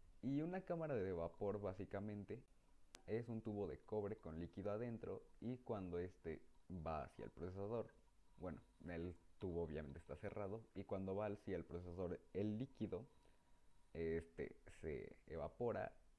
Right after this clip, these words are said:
y en su forma de vapor sube hacia el disipador donde se vuelve a enfriar y vuelve a bajar. Esto es, esto da una gran mejora de, de rendimiento ante un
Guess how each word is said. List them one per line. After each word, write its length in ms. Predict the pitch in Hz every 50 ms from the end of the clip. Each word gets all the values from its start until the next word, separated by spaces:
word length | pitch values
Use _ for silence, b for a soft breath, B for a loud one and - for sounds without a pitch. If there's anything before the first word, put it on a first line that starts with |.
| - - - - -
y 280 | 92 95 92 90 90
en 120 | 87 87 85
su 120 | 90 85
forma 260 | - - 82 82 80
de 80 | 82 87
vapor 460 | 87 92 98 - - 101 92 95 95 - - -
sube 400 | 139 127 117 113 113 107 101 - -
hacia 480 | 73 82 - - - 95 85 76 69
el 160 | 64 65 65 65
disipador 580 | - 87 101 104 - - 104 107 101 98 107
donde 260 | 104 98 92 78 -
se 100 | - -
vuelve 240 | 82 85 85 82 87
a 20 | 92
enfriar 500 | 92 - 110 117 120 110 98 104 113 B B B B B B B - -
y 120 | 107 113
vuelve 300 | 107 101 98 92 - 87
a 40 | 85
bajar. 340 | 85 107 - - 135 127 - - -
Esto 460 | - 135 101 - - - 101 95 85 80
es, 160 | 73 - - - - - - -
esto 540 | - - - - - - 95 87 80 78 78
da 140 | 76 82 80
una 260 | 87 87 90 87 82
gran 340 | 82 78 90 90 87 87 92
mejora 320 | 95 90 - - 82 78
de, 220 | 76 71 65 - - - - b b b b b b b - - - - - -
de 100 | 92 -
rendimiento 920 | - 95 98 101 107 117 131 139 135 127 123 123 123 120 120 113 - - - -
ante 400 | 85 90 92 92 - 92 87 85
un 240 | 85 78 71 69